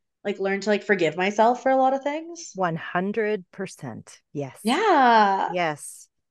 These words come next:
Speaker 2: And that's the
Speaker 1: <laughs>
Speaker 2: thing with, like, Reiki is so wonderful. And I know it sounds wonky and not everybody gets it. And they think, you know, there's a lot of jokes about it. I'm like,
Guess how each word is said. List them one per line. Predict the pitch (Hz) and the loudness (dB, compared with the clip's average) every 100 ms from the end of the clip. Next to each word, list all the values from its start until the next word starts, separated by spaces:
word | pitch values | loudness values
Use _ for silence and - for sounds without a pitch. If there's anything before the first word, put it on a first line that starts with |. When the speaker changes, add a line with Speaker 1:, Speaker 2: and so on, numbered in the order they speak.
| _ _ - | _ _ -4
Speaker 2:
And | 220 | 0
that's | 247 - | 0 0
the | 240 | -2
Speaker 1:
<laughs> | 277 | 0
Speaker 2:
thing | 269 208 | 0 0
with, | 190 190 | 0 0
like, | 202 180 165 - _ _ _ _ | 0 -2 -2 -10 _ _ _ _
Reiki | 208 175 214 240 294 - 208 185 - | -16 -6 0 2 0 -4 -4 -4 -4
is | 196 180 175 | -2 -2 -4
so | - 175 160 | -6 -2 -2
wonderful. | 160 156 170 175 - 139 | -2 -4 -4 -6 -6 -6
And | 214 | -2
I | 220 | 0
know | 220 240 285 | 2 2 2
it | - | 0
sounds | - 175 175 165 170 | -4 -8 -6 -8 -6
wonky | 156 165 175 | -4 -4 -6
and | 165 170 | -6 -4
not | 202 214 | -2 -2
everybody | 185 180 160 165 | -2 -4 -6 -6
gets | 147 139 - | -8 -8 -6
it. | 156 | -6
And | 156 160 | -4 -6
they | 156 | -6
think, | - 165 147 | -6 -8 -8
you | 196 | -6
know, | 185 185 | -2 0
there's | 190 196 | 0 0
a | |
lot | 214 196 | 0 0
of | |
jokes | 165 160 160 - | 0 -2 -2 -4
about | 156 156 | -4 -2
it. | 156 | -2
I'm | 165 | -2
like, | 175 - | -4 -8